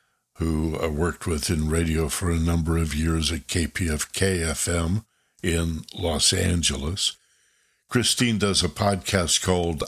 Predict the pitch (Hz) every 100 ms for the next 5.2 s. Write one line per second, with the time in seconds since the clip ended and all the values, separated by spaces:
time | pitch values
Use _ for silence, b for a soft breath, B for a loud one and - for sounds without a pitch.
0 | - 92 87 85 76 69 98 131 - -
1 | - - B B B B B 87 - 90
2 | 101 117 95 73 73 73 71 80 143 143
3 | - 71 78 92 - 80 78 104 107 73
4 | - 82 71 - 80 73 - - 62 78
5 | 78 69